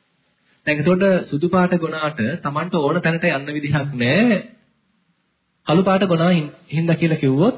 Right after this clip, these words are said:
ඒක හරිද? ඊළඟට කළු පාට ගොනාට Tamanට ඕන දේ කරන්න විදිහක් නෑ මේ සුදු පාට ගොනා නිසා කියලා කිව්වොත් ඒක හරිද? නමුත් මේ දෙන්නට දැන් මේ ප්‍රශ්නයක් ඇති වෙලා තියෙන්නේ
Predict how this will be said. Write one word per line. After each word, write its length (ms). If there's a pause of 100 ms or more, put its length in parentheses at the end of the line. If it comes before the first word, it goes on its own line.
(580)
ඒක 140
හරිද? 280
ඊළඟට 1200
කළු 200
පාට 320
ගොනාට 440 (1120)
Tamanට 280
ඕන 180
දේ 220
කරන්න 280
විදිහක් 340
නෑ 200
මේ 120
සුදු 220
පාට 280
ගොනා 280
නිසා 280
කියලා 200
කිව්වොත් 280
ඒක 160
හරිද? 300 (1700)
නමුත් 220
මේ 200
දෙන්නට 500 (400)
දැන් 200
මේ 200
ප්‍රශ්නයක් 480
ඇති 180
වෙලා 240
තියෙන්නේ 560